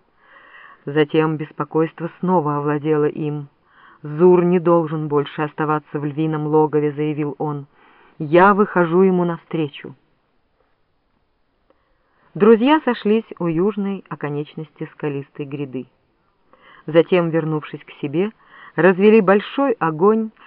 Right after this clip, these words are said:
на площадке перед входом и долго сидели у костра, наслаждаясь, как никогда, чувством покоя и безопасности. А внизу,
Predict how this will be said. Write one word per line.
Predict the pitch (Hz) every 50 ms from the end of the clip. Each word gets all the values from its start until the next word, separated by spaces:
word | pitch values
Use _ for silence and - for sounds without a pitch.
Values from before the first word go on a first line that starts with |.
| - _ _
на | - 156 151
площадке | - 151 139 139 - - - 170 170 - _ 170
перед | 160 - 151 160 156
входом | - - - - 160 160 156 143 147 143 147 147 _ _ _ _ _ _ _ _ -
и | 170 160
долго | 135 143 208 262 277 262 214 196 185 -
сидели | - 160 147 175 190 180 165
у | 160 151
костра, | 147 - 151 151 - _ - 165 175 190 202 202 185
наслаждаясь, | 170 160 156 - - 143 139 139 139 139 139 151 175 190 196 180 156 151 - _ _ - - - - - _
как | - - 214 - -
никогда, | 190 175 175 165 151 - 151 147 143 143 139 185 214 240 247 240 _ _ - - _ _ _ _ _ _
чувством | - - - 208 208 - - - 175 175 165
покоя | - - 143 139 - - - 160 170 175 170 160 160 - _
и | - 151 139
безопасности. | 131 139 131 135 131 - - 123 - - _ - - - _ _ _ _ _ 143 139 _ _ _ _ _ _ _ _ _ _ _ _ _ _
А | - 226 226
внизу, | 208 202 185 190 175 165 190 220 240 240 240